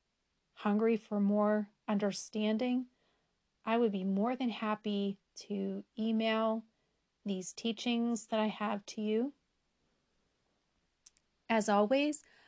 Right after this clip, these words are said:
I will leave my, uh, email address and the link that you can leave me a voice message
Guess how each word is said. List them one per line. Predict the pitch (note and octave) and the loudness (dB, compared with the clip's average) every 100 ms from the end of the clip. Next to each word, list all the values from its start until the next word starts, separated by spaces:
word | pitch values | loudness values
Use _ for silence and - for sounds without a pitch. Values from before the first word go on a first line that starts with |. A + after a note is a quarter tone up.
| _ A3 | _ 2
I | G#3 | 4
will | G#3 G#3+ | 4 2
leave | G3 G3+ A3 A#3 A#3+ - _ _ _ _ _ | 2 2 2 0 -2 -6 _ _ _ _ _
my, | G#3 G3+ G3 G3+ G3 F3+ _ _ _ _ _ - | 0 2 2 0 -4 -8 _ _ _ _ _ -12
uh, | F#3 F3+ F#3 _ _ A#3 | -12 -10 -14 _ _ 0
email | B3+ C#4 C#4+ | 2 4 2
address | C#4+ C#4+ C#4+ C#4+ C#4+ - - _ _ _ _ - | 2 2 4 6 4 0 -10 _ _ _ _ -4
and | A3+ A#3 A#3 A#3 A#3 - _ _ _ _ _ _ _ _ - | -2 0 0 0 -2 -6 _ _ _ _ _ _ _ _ -8
the | G#3 G#3+ G#3 G#3 G3+ G3+ - _ _ _ _ _ _ _ - | -2 0 0 0 0 -2 -4 _ _ _ _ _ _ _ -2
link | G#3 A3+ B3 - - _ _ _ - | 2 2 0 -4 -20 _ _ _ 0
that | A3 | 2
you | G3+ | 2
can | G#3 G3+ | -2 -2
leave | G3+ G3+ | 0 0
me | G#3 G3 | 0 -2
a | |
voice | F#3 G#3 G#3+ - | -4 -4 -4 0
message | C4 C4 - C#4 B3+ - | 0 2 2 2 2 -2